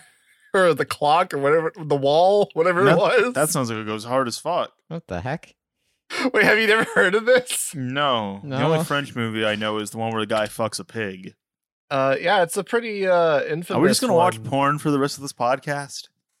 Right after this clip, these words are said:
Speaker 1: Yes.
Speaker 2: We're just gonna talk
Speaker 1: No.
Speaker 2: about
Speaker 1: <laughs> Yeah, it's a pretty infamous one 'cause, like, they, like, actually, like, did,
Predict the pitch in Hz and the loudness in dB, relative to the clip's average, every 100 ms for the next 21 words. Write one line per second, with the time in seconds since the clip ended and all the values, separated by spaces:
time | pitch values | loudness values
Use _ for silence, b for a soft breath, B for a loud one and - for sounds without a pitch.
0 | _ 170 185 143 110 - - 139 151 135 | _ -4 0 0 -2 -8 -8 -4 0 0
1 | - 190 139 127 135 - - - _ _ | 2 2 2 -2 -4 -10 -14 -18 _ _
2 | _ _ _ _ - _ - - 185 165 | _ _ _ _ -20 _ -20 -6 0 0
3 | 160 262 208 202 196 180 - 147 131 123 | 2 0 2 0 -4 -8 -6 -4 -4 -2
4 | 131 135 127 139 143 147 143 139 127 _ | -2 0 0 0 0 2 2 2 -2 _
5 | - _ - 139 135 151 143 135 127 117 | -20 _ -2 -2 -2 -4 -2 -2 -2 -6
6 | - 131 123 | -8 -8 -8